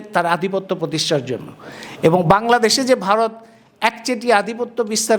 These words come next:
করে কী ধরনের চুক্তি করেছে, যেটা কল্লোল বলেছেন যে সমুদ্রের নিচ থেকে একেবারে মহাশূন্য পর্যন্ত, এই চুক্তিগুলিও করতে সক্ষম হয়েছে এই কারণে যে বৈশ্বিক পুঁজিবাদী ব্যবস্থা তারা ভারতকে এই অঞ্চলের নেতা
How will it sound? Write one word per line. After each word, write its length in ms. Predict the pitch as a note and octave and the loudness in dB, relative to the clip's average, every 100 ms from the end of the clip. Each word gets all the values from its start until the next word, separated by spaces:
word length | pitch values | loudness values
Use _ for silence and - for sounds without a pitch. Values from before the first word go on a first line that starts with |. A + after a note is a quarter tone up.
| A3 | 0
করে 140 | G3+ F#3+ - | 0 -2 -2
কী 100 | G#3+ A3+ | 2 4
ধরনের 300 | B3 C4 C4 C4 | 4 0 -4 -4
চুক্তি 380 | A#3+ - A3+ A3+ A3 | -8 -4 0 0 2
করেছে, 360 | G#3 G#3+ G#3+ F3 G#2 - - - _ | 2 2 2 -4 -6 -14 -20 -20 _
যেটা 160 | E3 F3+ G3 | 0 2 2
কল্লোল 280 | G#3 G#3+ G#3 F#3 | 2 2 0 0
বলেছেন 300 | F#3+ G3 F3 D#3 | 0 0 -2 -2
যে 60 | D#3+ | -2
সমুদ্রের 480 | G3 G#3 F#3 G3+ G3 - - - _ E3+ | 0 0 2 2 2 -4 -20 -20 _ 0
নিচ 140 | G3 - G3+ | 2 2 0
থেকে 160 | G3+ G3+ | 2 0
একেবারে 280 | G3+ G#3 G3 F3+ | 2 0 0 0
মহাশূন্য 380 | G3+ G3+ G#3+ G#3 F3+ | 0 -2 -4 -4 -4
পর্যন্ত, 360 | C#3+ C#3+ B2 F#2+ _ - - - | -6 -8 -10 -18 _ -20 -20 0
এই 120 | F#3 G3 | 2 2
চুক্তিগুলিও 520 | B3 - A#3+ G#3 A#3 B3+ | -2 -2 -2 2 2 4
করতে 180 | B3+ B3 G#3 | 2 0 0
সক্ষম 260 | G#3 A3 G#3+ G#3+ | 0 -2 -2 -2
হয়েছে 220 | G3+ G#3 G3 | -2 -2 0
এই 60 | G3 | 2
কারণে 280 | A3 F#3 D#3+ - - - _ - | 0 0 -6 -10 -18 -20 _ -4
যে 80 | D3+ C#3 | 0 2
বৈশ্বিক 400 | A3+ - D4+ D4+ C4 | 2 2 -2 -4 -6
পুঁজিবাদী 420 | A#3 A#3+ A#3 A3 F#3+ | -2 0 0 0 0
ব্যবস্থা 340 | F#3 F#3 E3+ D3 | -2 -4 -4 -2
তারা 140 | E3+ E3 E3 | -2 0 0
ভারতকে 440 | F#3+ G#3+ - F#3+ F#3+ - - _ _ | 0 0 0 -2 -2 -8 -20 _ _
এই 160 | A3 A#3+ A#3 | 2 4 2
অঞ্চলের 380 | A3 A3 G#3 G3+ F#3+ G3 | 0 0 0 0 0 -2
নেতা 240 | G3+ | 2